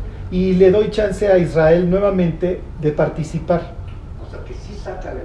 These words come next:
Speaker 2: iglesia, entonces antes no vamos a participar en la iglesia, o igual tres años y medio, Charlie, porque dicen, incluso los santos, a los que dice, a los que les cortaron la cabeza, que dicen, "Señor, ¿hasta cuándo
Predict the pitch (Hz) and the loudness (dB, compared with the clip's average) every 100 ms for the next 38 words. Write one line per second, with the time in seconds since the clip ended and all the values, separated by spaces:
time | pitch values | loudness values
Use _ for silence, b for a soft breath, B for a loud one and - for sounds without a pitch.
0 | 123 131 - - - 127 - 139 - - | -10 -10 -10 -10 -10 -12 -10 -10 -10 -12
1 | - 147 156 151 127 - - - - 123 | -10 -10 -10 -10 -12 -12 -10 -10 -10 -10
2 | - - - - - - - - - - | -10 -10 -10 -10 -10 -10 -10 -10 -12 -12
3 | - 120 127 120 147 180 - - 170 175 | -10 -10 -10 -10 -6 -6 -6 -8 -8 -8
4 | - - - 143 147 - - - - - | -8 -10 -10 -8 -8 -8 -10 -10 -10 -10
5 | - - - - - - - - 160 - | -12 -12 -12 -12 -12 -12 -12 -12 -12 -8
6 | - - 240 - 165 - 233 - 190 170 | -8 -6 -8 -8 -10 -10 -10 -8 -6 -6
7 | 170 208 208 185 - - 147 143 - 151 | -4 -6 -6 -10 -10 -12 -12 -12 -12 -12
8 | - - 143 143 - 131 127 - 127 170 | -12 -10 -10 -12 -14 -12 -14 -14 -14 -10
9 | 190 196 - - 170 175 175 - - - | -10 -10 -12 -10 -10 -10 -12 -12 -12 -12
10 | 190 196 208 202 196 - 202 240 247 247 | -10 -10 -10 -12 -12 -10 -10 -10 -8 -8